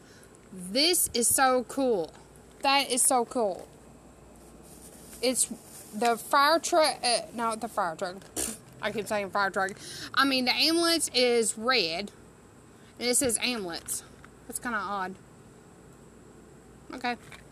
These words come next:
But anyways, we got us a, a, um, a guitar. That was pretty neat. I was like,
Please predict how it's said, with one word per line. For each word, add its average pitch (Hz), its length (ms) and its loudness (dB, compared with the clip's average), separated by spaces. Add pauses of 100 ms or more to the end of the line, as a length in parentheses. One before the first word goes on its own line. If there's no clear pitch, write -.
(600)
But 330 80 2
anyways, 294 480 2 (580)
we 254 180 0
got 247 260 4
us 254 280 2
a, 247 240 2 (880)
a, 254 280 4
um, 214 360 2 (1600)
a 269 100 2
guitar. 311 920 2 (960)
That 277 220 2
was 349 280 2
pretty 302 360 2
neat. 269 420 0
I 247 120 2
was 285 120 -2
like, 226 200 -2